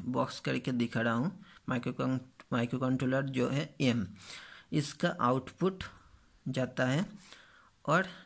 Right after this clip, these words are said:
ट्रांजिस्टर में जाता है। ट्रांजिस्टर जो है ये हो गया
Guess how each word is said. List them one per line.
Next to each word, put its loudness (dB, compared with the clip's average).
ट्रांजिस्टर 2
में 4
जाता -2
है। -2
ट्रांजिस्टर 0
जो -2
है 2
ये 0
हो 0
गया 0